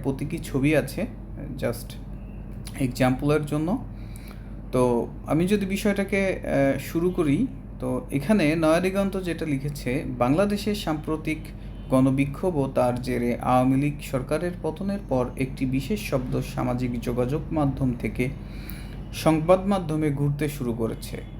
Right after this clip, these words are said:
শব্দটি আয়নাঘর। শব্দটি সামাজিক যোগাযোগ মাধ্যম যেভাবে উপস্থাপিত হচ্ছে, তার নেপথ্য যেন থমকে থাকছে অবিস-, অবিমিশ্র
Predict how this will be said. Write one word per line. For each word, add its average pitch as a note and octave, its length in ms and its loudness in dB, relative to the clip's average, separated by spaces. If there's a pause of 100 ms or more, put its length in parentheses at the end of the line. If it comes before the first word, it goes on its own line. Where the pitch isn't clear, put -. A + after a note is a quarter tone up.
(140)
শব্দটি C3 640 -2 (200)
আয়নাঘর। G#2+ 480 -2 (1120)
শব্দটি D3+ 520 2
সামাজিক A3 500 2
যোগাযোগ F#3+ 460 0
মাধ্যম C#3+ 440 2
যেভাবে C#3 380 2
উপস্থাপিত C#3+ 680 -4
হচ্ছে, C3+ 680 -2 (240)
তার B2 240 4
নেপথ্য B2 680 -2 (340)
যেন B2 460 2
থমকে D#3+ 640 -2
থাকছে B2+ 560 -4 (100)
অবিস-, - 540 -2 (360)
অবিমিশ্র D3+ 840 2